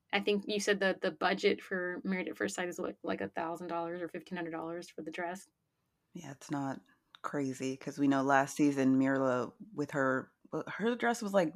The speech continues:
Speaker 2: nine,
Speaker 1: Nine,
Speaker 2: eight or nine thousand?
Speaker 1: nine grand. Yeah.
Speaker 2: Yeah.
Speaker 1: So people were calling her out about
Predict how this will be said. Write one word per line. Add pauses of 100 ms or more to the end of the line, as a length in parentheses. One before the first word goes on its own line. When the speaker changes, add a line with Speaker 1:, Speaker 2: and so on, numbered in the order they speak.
(120)
Speaker 2:
nine,
Speaker 1:
Nine,
Speaker 2:
eight
or
nine
thousand?
Speaker 1:
nine (140)
grand.
Yeah.
Speaker 2:
Yeah. (340)
Speaker 1:
So
people
were
calling
her
out
about